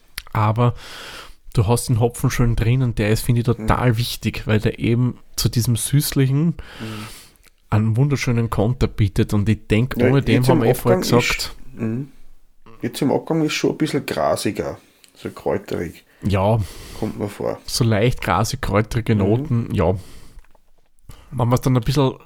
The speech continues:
Speaker 1: schon geschluckt hat und das so, wie soll man
Speaker 2: Mhm.
Speaker 1: sagen, nachklingt, kommt's ein bisschen durch, ja.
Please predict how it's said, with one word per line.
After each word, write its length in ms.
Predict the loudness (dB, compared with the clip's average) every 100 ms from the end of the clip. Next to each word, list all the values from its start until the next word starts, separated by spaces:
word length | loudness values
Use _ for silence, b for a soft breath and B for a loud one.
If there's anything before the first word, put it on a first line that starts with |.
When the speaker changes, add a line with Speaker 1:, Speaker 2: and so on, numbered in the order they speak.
| -2
Speaker 1:
schon 200 | -2 -2 -6 -8
geschluckt 540 | -2 0 2 0 0 0
hat 160 | 2
und 120 | 0 0
das 140 | 0
so, 240 | 0 -2 -6
wie 140 | -4 0
soll 120 | 2
man 80 | 2
Speaker 2:
Mhm. 60 | 2
Speaker 1:
sagen, 120 | 2
nachklingt, 800 | 2 0 -2 0 2 2 0 -4 B B B B B B B B -4
kommt's 320 | 0 2 2
ein 80 | 0
bisschen 240 | 2 2
durch, 320 | 2 2 2
ja. 240 | 2 2